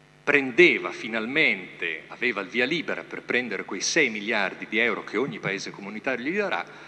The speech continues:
detto: "Noi speriamo finalmente di riuscire ad appianare le nostre divergenze e di non avere più problemi, eh, in futuro, cerchiamo di avere basi nuove con l'Europa". Sono passati tre giorni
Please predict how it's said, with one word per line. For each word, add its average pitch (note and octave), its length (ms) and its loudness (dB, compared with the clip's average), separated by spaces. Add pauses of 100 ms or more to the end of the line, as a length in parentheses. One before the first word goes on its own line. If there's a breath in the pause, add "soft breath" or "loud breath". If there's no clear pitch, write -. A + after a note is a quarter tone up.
(160 loud breath)
detto: - 280 -14
"Noi F#3+ 200 -4
speriamo B2 520 -4
finalmente C#3 680 -6
di B2 160 -4
riuscire F#2 380 0
ad E2+ 80 -4
appianare G2 500 -2
le F2+ 100 -4
nostre G#2 360 -4
divergenze D3 840 -4
e C#3 120 -6
di B2 120 -10
non A#2+ 180 -10
avere F2 360 -10
più G#2 180 -12
problemi, E2 600 -12 (460 loud breath)
eh, F2 260 -8
in F#2+ 80 -12
futuro, F#2+ 920 -2
cerchiamo G#2 520 0
di F#2 200 -6
avere F2+ 400 -2
basi F2 560 -2
nuove F2 460 -4
con F2+ 180 -8
l'Europa". D#2+ 500 -10 (220)
Sono - 180 -12
passati B2 460 -4
tre D3 240 2
giorni F2+ 580 -8